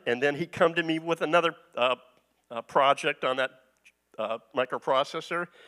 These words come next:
and he'd say, "I want you to work on this now." And I'd say, "Well," I look at it, "That's impossible." That's, uh, that was, that was a common phrase that I would use time and time again when he gave me something to work on.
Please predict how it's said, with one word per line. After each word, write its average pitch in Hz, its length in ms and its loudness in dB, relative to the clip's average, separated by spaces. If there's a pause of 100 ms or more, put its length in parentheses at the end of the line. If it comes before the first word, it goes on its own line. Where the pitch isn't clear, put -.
(340)
and 127 140 -6
he'd 139 100 -8
say, 143 160 -2
"I 147 60 4
want 151 300 -2
you 160 40 -6
to 160 60 -2
work 175 240 4
on 202 160 10
this 247 240 8
now." 120 380 4 (960)
And 120 120 0
I'd 139 160 2
say, 151 200 0
"Well," 151 360 4
I 131 100 0
look 147 220 2
at 165 200 8
it, 196 100 2 (260)
"That's 196 220 8
impossible." 220 800 6 (920)
That's, 247 260 6
uh, 170 260 -4
that 185 160 6
was, - 160 -4
that 180 180 6
was 196 160 -4
a - 60 -8
common 185 400 4
phrase 202 400 -2
that 156 120 -2
I 151 100 6
would 147 180 -4
use 143 320 -6
time 190 480 8
and 175 100 -6
time 180 320 2
again 170 380 -2
when 151 100 0
he 147 60 -4
gave 160 240 -4
me 156 100 -8
something 160 380 -6
to 147 60 -6
work 214 300 2
on. 113 220 -2